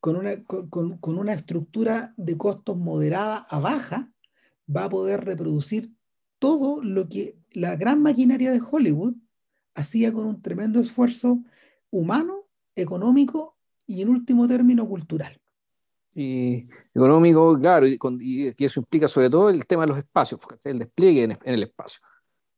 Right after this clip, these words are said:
Speaker 2: ¿Cachai?
Speaker 1: Claro.
Speaker 2: Esto de mandar copias, ¿cachai? A cines repartidos por todo un país.
Speaker 1: Claro, porque el, el
Speaker 2: ¿Cachai?
Speaker 1: final del, el final de la profecía de Coppola es que no solo tú podías hacer tu película, sino que una película hecha de esa, en esta, en esta, en esta lógica,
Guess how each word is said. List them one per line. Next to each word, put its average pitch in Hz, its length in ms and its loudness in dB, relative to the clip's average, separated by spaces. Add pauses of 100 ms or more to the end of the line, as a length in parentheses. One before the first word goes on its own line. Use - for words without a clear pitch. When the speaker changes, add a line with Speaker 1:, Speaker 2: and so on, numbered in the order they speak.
(280)
Speaker 2:
¿Cachai? - 180 -2
Speaker 1:
Claro. 135 100 0
Speaker 2:
Esto 147 120 4
de 123 60 4
mandar 127 440 4
copias, 135 380 4
¿cachai? 131 360 -4
A 147 60 -10
cines 147 300 -4
repartidos 139 440 0
por 123 140 -6
todo - 160 -2
un 82 60 -8
país. 104 280 -2 (460)
Speaker 1:
Claro, 147 320 -2
porque 143 200 2
el, 156 100 4
el - 40 -6
Speaker 2:
¿Cachai? 147 140 2
Speaker 1:
final 190 260 2
del, 240 240 2
el 156 120 -2
final 180 260 2
de 254 80 2
la 247 100 6
profecía 226 440 2
de 226 100 0
Coppola 160 540 0
es 175 160 -6
que 175 260 -8 (340)
no 175 220 -4
solo 247 360 2
tú 220 120 -2
podías 196 340 -2
hacer 180 260 -6
tu 180 140 -6
película, 147 640 0 (400)
sino 165 320 2
que 208 100 -2
una 196 140 0
película 170 440 -2
hecha 165 220 -8
de 156 120 0
esa, 170 180 -6 (200)
en 160 120 0
esta, 185 200 -6 (100)
en 175 180 -4
esta, 220 400 -2
en 185 120 -2
esta 196 200 -4
lógica, 226 540 0